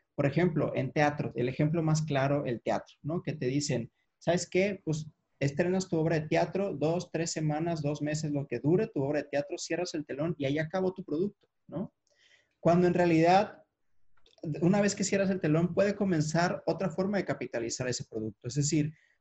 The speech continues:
puedes en ese momento haberlo grabado y subirlo a una plataforma de streaming o empezar a capitalizarlo de manera grabada y hacer, este, este, no sé, otras maneras de vender tu producto. Un D V D ya no se usa tanto, pero hasta,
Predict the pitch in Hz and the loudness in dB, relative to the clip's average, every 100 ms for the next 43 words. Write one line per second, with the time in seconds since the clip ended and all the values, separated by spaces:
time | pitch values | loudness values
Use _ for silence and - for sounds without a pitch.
0 | _ 151 170 185 185 - _ - 151 165 | _ 4 6 6 2 -6 _ -2 2 4
1 | 175 175 165 165 165 180 - - - 143 | 2 2 2 0 0 0 -2 -4 0 2
2 | 170 175 160 143 151 160 165 147 147 143 | 4 4 6 6 6 4 4 2 2 4
3 | 165 165 156 - 135 156 156 135 - 143 | 4 2 0 -2 -2 0 2 0 0 2
4 | 147 151 156 - 151 147 147 170 185 170 | 2 2 -2 -4 -2 0 0 0 -2 -4
5 | 147 143 131 127 151 156 160 147 127 135 | -6 -4 -4 0 2 4 2 2 0 -2
6 | 151 135 120 135 139 143 120 - 143 151 | 0 0 0 0 2 2 0 0 -2 -2
7 | 127 120 - 120 120 - 113 113 127 - | -6 -8 -8 -10 -10 -8 -6 -6 -6 -2
8 | 147 - - - - 185 180 156 147 190 | -2 -2 -6 -2 0 2 2 4 6 6
9 | 214 190 139 123 123 123 127 - - 127 | 4 2 2 0 0 0 -2 -4 -6 -6
10 | - - 131 156 170 160 160 156 143 147 | -6 -4 0 2 2 2 2 0 0 -2
11 | 143 143 131 127 135 - - _ 120 - | -2 -4 -6 -12 -14 -16 -16 _ -16 -10